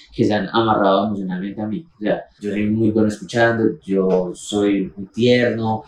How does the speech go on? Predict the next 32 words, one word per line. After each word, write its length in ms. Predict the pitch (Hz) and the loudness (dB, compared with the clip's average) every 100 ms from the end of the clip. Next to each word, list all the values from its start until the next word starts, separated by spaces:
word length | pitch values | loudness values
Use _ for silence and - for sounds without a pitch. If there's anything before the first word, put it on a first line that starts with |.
| - _ - | -16 _ 0
yo 760 | 98 92 92 90 90 92 90 - | 4 4 4 2 0 0 -2 0
de 160 | 98 | 2
verdad 220 | 95 92 90 | 2 0 -4
soy 300 | - 98 101 | -6 0 2
atento 500 | 98 110 104 104 104 | 2 4 0 0 -6
con 80 | 95 | -2
las 160 | 95 | 0
vidas 200 | 92 98 | 2 2
con 80 | 107 | 0
las 160 | 101 - | -8 -8
que 80 | 92 | -2
salgo. 280 | 113 - | 0 0
Entonces, 400 | - 180 175 180 - - | -6 -12 -14 -12 -14 -6
yo 80 | 101 | -6
entiendo 500 | - 113 110 107 104 | -2 2 2 2 0
que 80 | |
las 180 | 98 92 | 2 2
vidas, 280 | 95 110 - | 2 0 0
como 200 | - 185 | -2 -8
que 80 | - | -6
algunas 360 | 175 175 180 - | -6 -6 -10 -10
terminan 280 | 190 175 | -10 -12
teniendo 300 | - 180 - - | -12 -12 -12 -10
como 200 | 95 90 | -8 -8
un 80 | |
apego 460 | 90 - 101 98 95 | -10 -8 -4 -2 0
hacia 240 | - 92 | 0 -2
mí 260 | 87 87 80 - | -10 -12 -16 -16
importante. 680 | 98 90 - 113 - - _ _ _ _ _ - | -16 -16 -2 0 0 -4 _ _ _ _ _ -6
Entonces, 480 | 104 95 95 95 98 | -2 0 0 0 2
al 100 | 98 | 0
final, 480 | 92 92 92 87 - | 0 0 2 0 -2